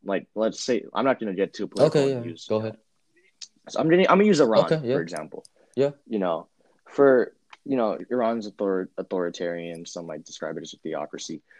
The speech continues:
Speaker 1: But, um, but yeah, so, you know, I could see, you know, I, I don't, I don't know where I was going with Iran, but, like,
Speaker 2: No, I, I, I, I,
Speaker 1: compared,
Speaker 2: I, I
Speaker 1: oh,
Speaker 2: think
Speaker 1: yeah,
Speaker 2: what you
Speaker 1: compared
Speaker 2: meant,
Speaker 1: to
Speaker 2: I think,
Speaker 1: Iran,
Speaker 2: yeah.
Speaker 1: the, the, the ideals of, like,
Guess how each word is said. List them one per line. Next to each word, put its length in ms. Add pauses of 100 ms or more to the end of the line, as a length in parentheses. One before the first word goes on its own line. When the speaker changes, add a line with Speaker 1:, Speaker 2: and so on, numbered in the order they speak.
(180)
Speaker 1:
But, 500
um, 520 (580)
but 320
yeah, 280
so, 440 (160)
you 100
know, 220 (880)
I 80
could 180
see, 420 (1120)
you 120
know, 220
I, 100 (220)
I 40
don't, 180 (160)
I 60
don't 140
know 220
where 160
I 20
was 140
going 240
with 100
Iran, 300
but, 160
like, 220 (120)
Speaker 2:
No, 120
I, 100
I, 160 (100)
I, 220
I, 80
Speaker 1:
compared, 520
Speaker 2:
I, 60
I 20
Speaker 1:
oh, 80
Speaker 2:
think 80
Speaker 1:
yeah, 100
Speaker 2:
what 60
you 40
Speaker 1:
compared 300
Speaker 2:
meant, 80
Speaker 1:
to 60
Speaker 2:
I 20
think, 80
Speaker 1:
Iran, 420
Speaker 2:
yeah. 80
Speaker 1:
the, 300
the, 420
the 100
ideals 520
of, 120
like, 180